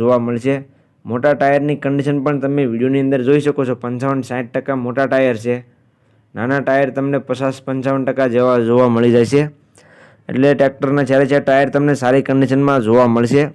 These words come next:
કિંમતની વાત કરીએ તો ટ્રેક્ટરની કિંમત ભાઈએ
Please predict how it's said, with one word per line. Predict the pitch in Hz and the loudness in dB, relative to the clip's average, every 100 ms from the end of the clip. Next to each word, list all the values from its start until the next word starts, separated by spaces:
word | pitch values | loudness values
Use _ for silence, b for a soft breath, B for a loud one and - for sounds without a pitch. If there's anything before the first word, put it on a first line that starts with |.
| _ b b b b b b b - | _ b b b b b b b -4
કિંમતની | 131 151 160 165 165 160 | 0 0 0 -2 0 2
વાત | 156 - | 0 2
કરીએ | 170 151 107 - _ | 2 4 2 -4 _
તો | - 113 | -2 0
ટ્રેક્ટરની | 117 117 - 143 147 - | 0 -2 -2 0 0 0
કિંમત | 127 139 139 120 | 2 2 2 4
ભાઈએ | 139 | 6